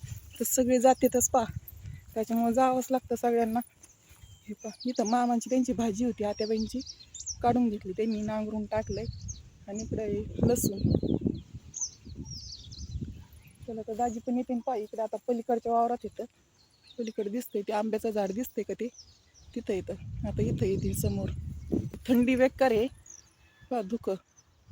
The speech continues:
दहा वाजत आले तरी सुद्धा धुकं बंद नाही. आणि ऊन तर लगेच नाही. आता पावसाचा अंदाज तर सांगितलाय, काय माहित काय होतंय. ज्यावेळेस दारे धरले जातात ना, त्यावेळेस पहा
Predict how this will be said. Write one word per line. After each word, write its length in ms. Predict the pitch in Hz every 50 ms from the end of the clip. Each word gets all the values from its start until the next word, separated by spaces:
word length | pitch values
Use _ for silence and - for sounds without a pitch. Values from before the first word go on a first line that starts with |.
| - _ _ - - - _ _ - - - - - - -
दहा 260 | 226 269 294 302 285
वाजत 300 | 254 233 226 226 220 233
आले 140 | 226 226 226 208 -
तरी 140 | 247 247
सुद्धा 240 | 233 - 269 220 226
धुकं 320 | 202 180 190 - 208 196 185
बंद 220 | 220 220 214 208
नाही. 220 | 214 202 202 220 240 - - - - - - -
आणि 140 | 180 190 208
ऊन 200 | 226 247 262 262
तर 140 | 240 - 247
लगेच 280 | 247 254 247 233 262 247
नाही. 160 | - 254 226 208
आता 160 | 202 - 208
पावसाचा 500 | - 233 247 254 - 240 208 - 202 202
अंदाज 380 | 208 220 220 220 220 - -
तर 60 | - 202
सांगितलाय, 560 | - - 240 240 226 233 233 - 214 214 233 - _ - _ _ - - - - _ - - - - - _ _ - -
काय 100 | 226 226
माहित 160 | 240 240 226 -
काय 120 | - 233 233
होतंय. 320 | 233 220 196 - 196 202 220 - - - _ _ - - - - - - _ _ - - - - - _ - - - - - - - - - - _ - - - - - - - - - - - -
ज्यावेळेस 320 | - 233 247 247 240 226 220
दारे 260 | 208 262 269 262 269
धरले 300 | 240 254 220 208 202 202
जातात 260 | 220 240 254 240 -
ना, 140 | 226 226 247
त्यावेळेस 500 | 247 - - - - 226 226 226 226 -
पहा 140 | 233 233